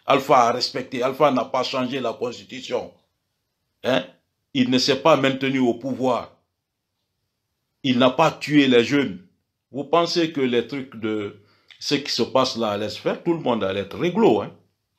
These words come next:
Tout le monde allait, automatiquement, c'est automatique.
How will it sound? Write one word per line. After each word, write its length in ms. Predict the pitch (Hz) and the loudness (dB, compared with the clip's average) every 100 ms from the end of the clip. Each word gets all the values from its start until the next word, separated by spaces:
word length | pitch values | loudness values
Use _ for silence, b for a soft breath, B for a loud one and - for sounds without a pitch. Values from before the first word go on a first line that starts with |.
| _ _ _ | _ _ _
Tout 80 | 190 | -6
le 80 | 156 | 0
monde 240 | 135 104 | 2 2
allait, 320 | 101 90 - 190 | 0 -4 -2 0
automatiquement, 760 | 233 294 339 - 320 311 262 | 2 2 0 -2 -6 -2 -2
c'est 140 | - 170 | 0 -2
automatique. 680 | - 139 - 117 - - | 0 0 0 -2 -10 -18